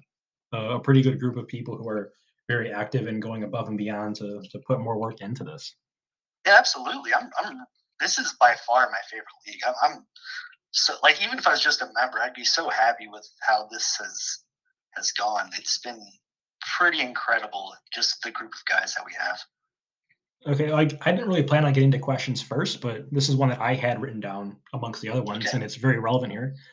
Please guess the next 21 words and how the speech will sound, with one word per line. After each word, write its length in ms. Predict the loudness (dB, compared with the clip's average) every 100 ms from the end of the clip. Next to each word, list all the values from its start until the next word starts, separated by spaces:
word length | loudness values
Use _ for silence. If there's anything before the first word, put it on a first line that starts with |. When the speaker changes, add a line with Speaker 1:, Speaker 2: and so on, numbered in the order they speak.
| _ _
Speaker 1:
Uh, 160 | -4 0
what 320 | 2 2 0 0
is 260 | 0 2
your 220 | -2 -4
favorite 340 | -6 -8 -8 -10
thing 280 | -8 -8 -12 -12
to 100 | -8
have 140 | -8 -6
come 160 | -4
out 140 | -4 -8
of 60 |
this 200 | -10 -14
league? 240 | -12 -14 -16 _ _ _ _ -18 -18 _ _ _ _ _ _ _ -18 -18 -16 -20 -2 8
Speaker 2:
Um, 440 | 10 10 8 0 _ _ _ _ _ -2 0
I 80 |
think 240 | 0 -4 -8
it's 160 | -8
just 440 | 0 0 0 -6 _ _ _ -20
the 460 | -16 -14 -16 -18 -20 _ _ _ _ -10
level 380 | -2 0 0
of 120 | -6